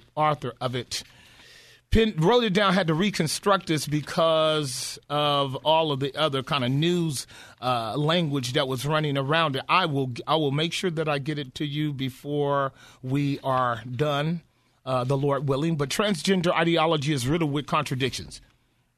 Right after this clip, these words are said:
You and I be, need to be able to know when you're hearing people talk, when you can hear the inherent contradiction or the overt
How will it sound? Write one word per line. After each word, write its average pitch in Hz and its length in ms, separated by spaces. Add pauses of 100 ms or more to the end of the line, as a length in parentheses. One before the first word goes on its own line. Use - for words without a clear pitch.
(340)
You 160 140
and 180 100
I 170 80
be, 165 280
need 180 260
to 151 60
be 175 160
able 185 140
to 202 60
know 190 160
when 165 180
you're 143 100
hearing 226 320
people 185 300
talk, 120 500 (840)
when 135 140
you 143 120
can 139 140
hear 170 320
the 135 320
inherent 185 400
contradiction 202 720
or 160 140
the 147 160
overt 147 440